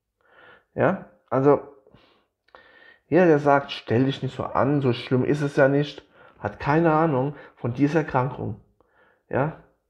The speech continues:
und viele Betroffene, die mir schreiben, und nicht bloß aus Deutschland, auch aus der Schweiz, aus Österreich, sogar welche,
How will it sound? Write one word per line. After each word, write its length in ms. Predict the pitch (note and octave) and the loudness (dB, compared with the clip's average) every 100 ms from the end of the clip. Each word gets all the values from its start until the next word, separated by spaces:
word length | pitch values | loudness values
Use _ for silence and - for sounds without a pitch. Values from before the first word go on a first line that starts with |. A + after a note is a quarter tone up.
| _ _ _ _ | _ _ _ _
und 260 | - C3 C3 | -4 -4 -4
viele 300 | - F#3+ F3 | -2 2 4
Betroffene, 680 | D#3 D3+ C3+ B2+ A2 G2+ G2+ _ _ _ - | 4 4 4 2 -4 -6 -10 _ _ _ -6
die 80 | |
mir 120 | C#3+ C3 | -4 -4
schreiben, 420 | - A#2 A2 E2+ | -2 0 0 0
und 100 | A#2 | -2
nicht 180 | D3 - | -2 0
bloß 180 | B2+ | 0
aus 140 | A#2 - | 0 0
Deutschland, 640 | B2+ A#2+ - - - - _ _ _ _ _ | 2 2 -2 -8 -10 -20 _ _ _ _ _
auch 160 | - C#3 | 0 2
aus 140 | D#3+ | 2
der 80 | E3 | 0
Schweiz, 580 | - D#3+ D#3 G#2+ - - | 2 4 4 0 -6 -4
aus 160 | E3+ | 0
Österreich, 840 | E3 G3+ F#3 A2+ F2 C#2+ - _ _ _ _ _ _ _ _ _ _ | 2 2 0 -2 -4 -6 -12 _ _ _ _ _ _ _ _ _ _
sogar 280 | - D3 D#3 | 0 4 6
welche, 540 | D#3 E3 F3 F3 C#3+ | 6 6 4 2 2